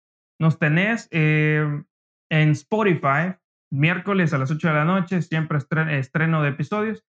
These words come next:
Y al mismo tiempo se estrenan en YouTube. Ya no tenés más que pedir, tenés todo servido en bandeja.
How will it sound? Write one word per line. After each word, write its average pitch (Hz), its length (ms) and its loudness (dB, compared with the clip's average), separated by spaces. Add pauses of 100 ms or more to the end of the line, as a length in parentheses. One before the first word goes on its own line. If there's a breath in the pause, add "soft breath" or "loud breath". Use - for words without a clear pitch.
(260)
Y 226 140 2
al 196 100 2
mismo 196 320 4
tiempo 196 360 0
se 240 120 -4
estrenan 151 400 0
en 143 120 2
YouTube. 151 560 -2
Ya 165 180 2
no 196 300 0 (100)
tenés 190 240 2
más 202 180 0
que 196 100 -4
pedir, 247 340 -2
tenés 233 280 0
todo 254 600 2 (180)
servido 226 440 2
en 208 100 0
bandeja. 190 580 0